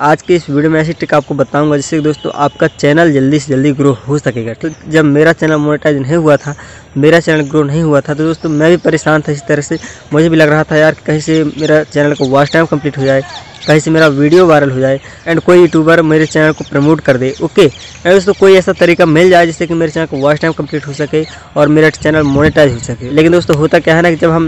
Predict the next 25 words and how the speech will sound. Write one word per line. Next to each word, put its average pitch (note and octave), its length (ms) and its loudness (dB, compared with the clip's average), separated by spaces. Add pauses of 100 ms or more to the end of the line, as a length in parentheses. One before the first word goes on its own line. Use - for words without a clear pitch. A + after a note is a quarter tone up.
नए D#3+ 180 4
सिरे D#3+ 220 0
से D3+ 140 -4
स्टार्ट D3+ 280 0
करते C#3 300 0
हैं D3+ 160 -2
and - 480 -14
दोस्तों, E3+ 300 0
कितना G3+ 320 0
भी G#3 60 4
अच्छा F#3+ 220 0
कंटेंट E3 360 0
डालें, C#3+ 260 2
लेकिन D#3 340 -2 (240)
नए-नए D#3+ 400 4
में, E3+ 140 -2
शुरुआती D3 420 0
दिनों D#3 200 -2
में D#3+ 100 0
अपना D#3 280 -2
चैनल D3 220 -4
ग्रो D3 180 -4
नहीं D3 240 -2
होता B2+ 280 -4
है। A#2 140 -8